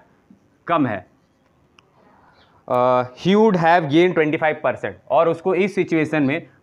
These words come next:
प्रॉफिट हो रहा है ट्वेंटी फाइव परसेंट। तो वो find the cost price of the article, तो को-, आर्टिकल का कॉस्ट प्राइस कितना था ये हमें बताना है,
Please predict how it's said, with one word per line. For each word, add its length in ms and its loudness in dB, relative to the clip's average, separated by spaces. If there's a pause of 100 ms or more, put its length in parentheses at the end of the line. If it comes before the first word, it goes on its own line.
प्रॉफिट 340 0
हो 80 0
रहा 120 0
है 80 0
ट्वेंटी 400 -2
फाइव 300 -2
परसेंट। 400 -4 (1040)
तो 180 4
वो 80 0 (120)
find 200 2
the 120 2
cost 240 0
price 220 -2
of 80 0
the 120 0
article, 400 -2
तो 140 -10
को-, 200 -4
आर्टिकल 520 -2
का 140 -4
कॉस्ट 240 -6
प्राइस 200 -4
कितना 260 -4
था 100 -6
ये 180 -2
हमें 220 -2
बताना 300 -6
है, 160 -14